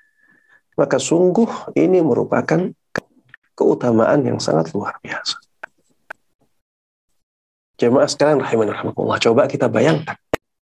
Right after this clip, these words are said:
betapa banyaknya dosa kecil yang kita lakukan dalam sehari saja. Dalam sehari saja, kalau kita hitung dosa kecil kita,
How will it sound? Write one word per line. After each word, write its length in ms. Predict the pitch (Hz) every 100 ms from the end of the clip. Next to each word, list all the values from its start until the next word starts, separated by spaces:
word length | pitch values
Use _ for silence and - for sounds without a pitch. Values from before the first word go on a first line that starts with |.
| _ _ _ _ _ _ _ _ - - _ _ _
betapa 560 | 135 135 165 170 170
banyaknya 880 | 156 131 151 160 170 202 - 190 185
dosa 400 | 156 175 170 165
kecil 560 | 160 185 - - 113 - _ - _
yang 160 | 135 135
kita 240 | 165 147
lakukan 560 | 135 123 - - - - _ _ _ 160 160 _ _ _ _ _ _ _ _ _ _ _ _ _ _ _
dalam 240 | - 135 160
sehari 480 | 160 151 165 165 160
saja. 320 | 131 123 - _ _ _ _ _ _ _ _ _ _ _ _ _ _ _
Dalam 320 | 139 180 294
sehari 320 | 277 214 170
saja, 240 | 165 143 123
kalau 240 | 143 156
kita 240 | - 165 156
hitung 480 | 120 208 208 156
dosa 240 | 143 143 165
kecil 240 | 160 156
kita, 400 | 139 120 - 147